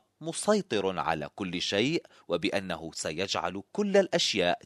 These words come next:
تعمل معاً لخيرنا ولمجدنا الأبدي. فإذا تمكنت من تثبيت هذه الحقيقة العظيمة في ذهني، أكون قد وضعت أساساً متيناً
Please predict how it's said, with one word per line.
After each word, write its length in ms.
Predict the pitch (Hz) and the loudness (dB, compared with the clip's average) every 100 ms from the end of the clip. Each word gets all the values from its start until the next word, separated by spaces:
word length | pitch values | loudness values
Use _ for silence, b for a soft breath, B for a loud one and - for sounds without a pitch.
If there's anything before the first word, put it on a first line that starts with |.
| - | 4
تعمل 520 | 170 151 113 90 82 | 4 4 0 -4 -6
معاً 260 | 87 104 110 | -2 0 0
لخيرنا 800 | 98 98 - 151 127 110 107 110 b b 113 | -2 -4 -2 0 0 0 0 -2 b b -2
ولمجدنا 880 | 107 110 113 104 143 170 180 165 | 0 2 0 -2 -4 -4 -6 -2
الأبدي. 640 | 160 - 135 120 90 76 - _ _ _ _ | -2 0 0 2 0 -4 -10 _ _ _ _
فإذا 380 | - 175 180 147 | 0 4 6 6
تمكنت 680 | 143 113 85 - 127 123 - | 4 0 -4 -2 -2 -2 -4
من 300 | 113 92 82 | -4 -4 -6
تثبيت 480 | 90 - 110 101 92 | -6 -4 0 0 -2
هذه 440 | 78 101 82 78 | 2 2 2 -6
الحقيقة 540 | 85 - - 113 101 92 | -6 -4 -4 -2 -2 -2
العظيمة 600 | 78 82 107 95 80 67 | 0 0 0 -2 -4 -8
في 260 | - 95 | -6 -4
ذهني، 380 | 92 95 104 147 _ b b | -2 -2 -2 -8 _ b b
أكون 400 | 147 - 220 190 | 2 4 4 4
قد 240 | 185 175 | 4 4
وضعت 440 | 147 151 151 147 - | 6 6 6 6 2
أساساً 600 | 151 - 131 151 156 160 | 2 2 6 8 8 6
متيناً 640 | 131 123 - 113 104 110 | 4 2 2 0 2 0